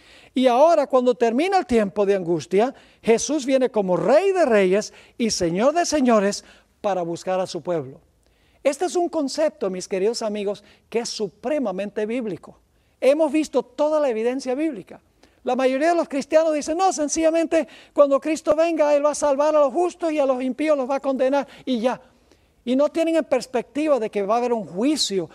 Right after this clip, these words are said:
un juicio antes de la segunda venida de Jesús. Se van a examinar los casos de los que profesaron a Jesús.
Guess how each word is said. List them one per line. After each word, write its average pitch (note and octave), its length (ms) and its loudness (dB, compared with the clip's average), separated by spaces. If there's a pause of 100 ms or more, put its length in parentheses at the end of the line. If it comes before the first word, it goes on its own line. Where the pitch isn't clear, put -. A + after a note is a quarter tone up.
(160)
un A#3+ 180 -4
juicio B3+ 340 -4
antes C4 240 -2
de C4+ 80 2
la A#3+ 120 0
segunda A#3 440 -4
venida A3+ 280 -4
de G#3+ 80 -4
Jesús. B3 340 -6 (160)
Se A3+ 220 -2
van A3 120 2
a B3 40 2
examinar A3 500 -2
los A#3 160 -2
casos B3 420 -2
de G#3+ 120 0
los F3+ 100 -4
que G#3 140 -4
profesaron G#3+ 580 -2
a G#3+ 60 -6
Jesús. A3 420 -4